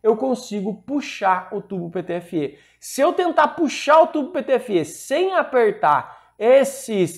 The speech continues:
esse conector aqui, ó, dar uma pressionada nele, ele não libera as garras que tem lá dentro e aí você danifica o seu conector. Muito bem, o que mais que nós temos aqui?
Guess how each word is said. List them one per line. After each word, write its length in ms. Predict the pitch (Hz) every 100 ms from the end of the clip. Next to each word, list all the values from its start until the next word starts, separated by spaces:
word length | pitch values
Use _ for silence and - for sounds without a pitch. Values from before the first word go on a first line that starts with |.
| - 180 165
esse 760 | 190 190 - 190 170 147 123 - _ _ _ _
conector 640 | 202 208 202 - 185 180
aqui, 300 | 147 - 233
ó, 260 | 277 147 - -
dar 180 | 143 160
uma 180 | 180 170
pressionada 840 | - 202 214 - 180 165 165 151
nele, 440 | 147 220 180 - _ _ _
ele 240 | 202 240 254
não 320 | 240 320 359
libera 440 | 349 269 220 208
as 260 | 190 202 165
garras 480 | 165 240 277 247 -
que 100 | 220
tem 200 | 208 175
lá 140 | 165
dentro 460 | 151 156 196 - -
e 80 | 254
aí 200 | 269 220
você 260 | 220 220 247
danifica 920 | 180 233 330 330 - 214 220 226 226 233
o 80 |
seu 320 | 226 - 175 170
conector. 680 | 180 175 170 - 151 120 - _
Muito 240 | 226 330 294
bem, 220 | 190 117 - _
o 40 | -
que 80 |
mais 260 | 220 233 220
que 100 | 220
nós 180 | 220 -
temos 260 | 214 208
aqui? 380 | 202 - 143 -